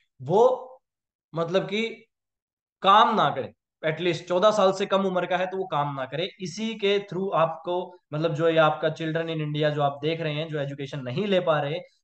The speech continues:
वो, अ, childhood में उनका जो मतलब कि कमाने जा रहे हैं, इसी से वो आपका step सही रहेगा कि आपने एक ऐसा feasible step लिया है, एक अच्छा step लिया है जिससे, अ, वो problem solve हो सकती है,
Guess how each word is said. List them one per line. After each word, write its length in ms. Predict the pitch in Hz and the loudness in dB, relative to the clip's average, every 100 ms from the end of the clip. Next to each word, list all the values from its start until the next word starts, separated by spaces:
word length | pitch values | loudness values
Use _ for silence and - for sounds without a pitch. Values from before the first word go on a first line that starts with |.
| - | -16
वो, 580 | 123 165 196 214 220 - _ - | -2 2 4 2 -2 -12 _ -6
अ, 140 | 160 160 | 2 2
childhood 480 | 156 170 180 196 185 | 4 4 4 2 0
में 200 | 180 190 | -2 -2
उनका 280 | 170 175 | -4 -6
जो 340 | 160 170 170 - _ - | -4 -4 -6 -12 _ -8
मतलब 260 | 147 156 156 | -4 -4 -4
कि 360 | 175 165 - _ _ _ - | -4 -8 -12 _ _ _ -6
कमाने 400 | 160 165 185 180 | 0 2 4 4
जा 160 | 160 | 2
रहे 160 | 147 170 | 2 -2
हैं, 140 | 214 - | -6 -12
इसी 240 | 190 151 202 | -12 -6 -6
से 200 | 175 165 | -4 -4
वो 140 | 156 | -2
आपका 520 | 147 135 - 190 233 - - | -2 -4 -4 -4 -4 -8 -20
step 400 | - 165 160 - - _ | -4 0 0 -2 -16 _
सही 280 | - 143 139 | -6 -6 -4
रहेगा 360 | 117 107 101 _ _ - | -8 -10 -16 _ _ -4
कि 180 | 233 262 | -2 0
आपने 360 | 156 156 180 | 0 0 0
एक 120 | 180 185 | 0 0
ऐसा 220 | 160 190 | 0 0
feasible 360 | 175 156 175 | -2 -6 -6
step 280 | 160 - 147 | -6 -6 -6
लिया 180 | 156 160 | -4 -4
है, 60 | 180 | -4
एक 100 | 156 | -6
अच्छा 220 | 147 180 | -6 -6
step 340 | 156 - 147 185 | -6 -6 -8 -8
लिया 220 | 175 175 | -4 -2
है 160 | 185 185 - - | -2 -6 -18 -14
जिससे, 400 | 131 147 180 202 208 - _ - | -10 -8 -2 -2 -4 -12 _ -8
अ, 100 | 135 135 135 135 135 - - _ - | -4 -2 0 -2 -4 -8 -18 _ -8
वो 120 | 156 | -4
problem 360 | 151 147 143 196 | -2 0 0 -2
solve 280 | 175 139 113 | -4 -6 -8
हो 120 | 110 | -14
सकती 380 | 113 - - | -18 -20 -20
है, 40 | - | -20